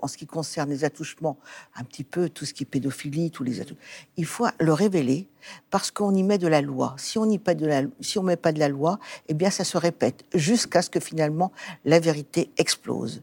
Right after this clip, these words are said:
Donc je crois qu'il faut pouvoir le dire pour que sa répétition s'arrête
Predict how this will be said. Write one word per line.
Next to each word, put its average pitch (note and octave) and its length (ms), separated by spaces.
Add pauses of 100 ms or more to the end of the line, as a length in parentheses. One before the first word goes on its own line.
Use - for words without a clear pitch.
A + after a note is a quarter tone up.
(380)
Donc D#3 140
je F#3 100
crois - 180
qu'il - 160
faut - 80
pouvoir G3 380
le D3 100
dire E3 360 (200)
pour - 160
que E3+ 100
sa - 220 (340)
répétition E3+ 800 (260)
s'arrête - 580